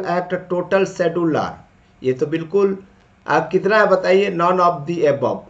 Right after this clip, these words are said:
सिक्स, फ़ाइव, थ्री, कितना है? इसमें भी बड़ा कष्ट, बहुत confusion हुए होंगे बच्चे जो है।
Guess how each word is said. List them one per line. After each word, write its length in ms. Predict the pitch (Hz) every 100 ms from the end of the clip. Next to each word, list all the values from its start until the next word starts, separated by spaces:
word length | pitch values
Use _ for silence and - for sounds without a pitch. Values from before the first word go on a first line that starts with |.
| _ _ -
सिक्स, 420 | - 180 185 185
फ़ाइव, 500 | - 165 160 175 170 -
थ्री, 220 | 165 170
कितना 360 | 170 202 196 156
है? 300 | 98 82 - _ _ _ _
इसमें 300 | 147 135 220
भी 100 | 233
बड़ा 200 | 226 226 226
कष्ट, 400 | 220 - - 190 -
बहुत 480 | 185 185 160 175 202 -
confusion 500 | 175 165 190 190 180
हुए 180 | 170
होंगे 160 | 165 147
बच्चे 320 | 113 117 110
जो 160 | 87 87
है। 160 | 76